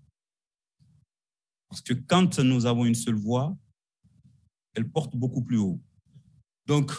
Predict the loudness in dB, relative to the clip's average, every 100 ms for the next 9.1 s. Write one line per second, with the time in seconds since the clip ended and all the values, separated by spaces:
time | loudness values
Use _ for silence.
0 | -12 -8 -4 2 2 0 -6 -20 _ _
1 | -4 0 2 2 0 0 -2 -2 -6 -6
2 | -4 -4 -4 -10 -16 -14 -16 -16 _ _
3 | _ _ _ _ _ -12 -8 -6 -8 -4
4 | -2 -2 -4 -4 -6 -6 -10 -18 _ _
5 | _ _ _ _ _ -10 -8 0 2 2
6 | 2 4 4 4 2 -4 -12 -6 -2 0
7 | 0 0 2 2 2 -2 -4 -12 -20 _
8 | _ _ _ -2 0 0 -2 -2 0 0
9 | -2